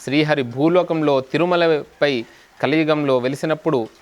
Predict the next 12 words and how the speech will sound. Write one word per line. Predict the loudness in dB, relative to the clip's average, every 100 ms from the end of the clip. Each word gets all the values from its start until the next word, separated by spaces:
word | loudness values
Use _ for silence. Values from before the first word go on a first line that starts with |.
| -6
అవతరించాడు. | -2 -2 -2 -2 -2 -2
శ్రీహరి | -4 0 2 2 0 -2
శేషునిపై | -6 -4 0 0 0 -4 0 0 0 -4
ఉంటానని | -8 -2 -2 -2 -4 -2
వరమిచ్చాడు. | 0 0 -4 -4 -4 -4 -8
అందుకే | -8 -2 -2 -2 -6 -20 -20 -18 -6
శేషుడు | -2 -2 -2 -2 -2
శేషాద్రి | -2 -4 -2 0 0 -2 -4
పర్వతంగా | -2 -2 -2 -4 -4 -2 0 -2 -8 -14 -18 -6
పర్వత | -2 0 -2
రూపాన్ని | -4 -2 -2 -2 -6 -8 -12 -20 -12
దాల్చాడు. | -4 -4 -4 -6 -6 -6 -8